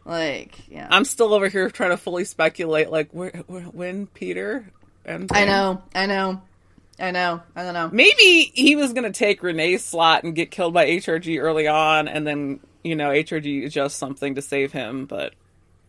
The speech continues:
Speaker 1: God, maybe. I don't know. It sounds like, I don't know. I guess we'll have to see and try to figure it out.
Speaker 2: But who knows, like, again,
Speaker 1: Mm.
Speaker 2: how early that that was said no to and things were just completely rewritten, so.
Speaker 1: Were they gonna make Peter the, the reason for June thirteenth?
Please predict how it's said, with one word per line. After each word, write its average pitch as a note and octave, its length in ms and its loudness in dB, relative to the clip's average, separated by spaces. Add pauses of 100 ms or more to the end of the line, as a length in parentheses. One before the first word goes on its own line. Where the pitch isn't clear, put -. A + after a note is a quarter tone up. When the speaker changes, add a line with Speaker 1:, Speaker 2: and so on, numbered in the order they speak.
(240)
Speaker 1:
God, C4+ 440 -2
maybe. G3 540 -2
I C#4 180 -8
don't C#4 240 -4
know. F3+ 320 0
It G3 140 -4
sounds D4 400 -6
like, D3+ 360 -4
I G#3 180 -10
don't E3 120 -6
know. C3+ 260 -4
I D#3+ 100 -10
guess F3+ 160 -14
we'll D#3+ 100 -8
have D#3 60 -20
to - 60 -18
see C#3+ 240 -12
and D#3+ 140 -12 (160)
try D#3+ 160 -10
to D3 80 -12
figure D3 240 -14
it D3+ 80 -12
out. D3 340 -6 (800)
Speaker 2:
But F#3+ 100 0
who C4 140 4
knows, A#3+ 240 2
like, G#3 160 2
again, F#3 280 4
Speaker 1:
Mm. - 20 -6
Speaker 2:
how F3+ 180 4
early F3 260 2
that D#3+ 120 0
that D#3 160 4
was D#3+ 120 -4
said D#3 200 0
no D3 200 0
to D3+ 200 -2
and C#3 120 -2
things C3+ 200 -8
were B2 80 -12
just A#2+ 160 -12
completely - 360 -10
rewritten, C2+ 460 -12
so. - 320 -10 (880)
Speaker 1:
Were C#4 140 10
they C4 100 10
gonna C4 220 4
make A#3 240 0
Peter G#3 260 -4
the, F#3+ 400 0
the F3 340 -2
reason F#3 320 -6
for F#3 140 -10
June E3+ 240 -12
thirteenth? E3+ 420 -14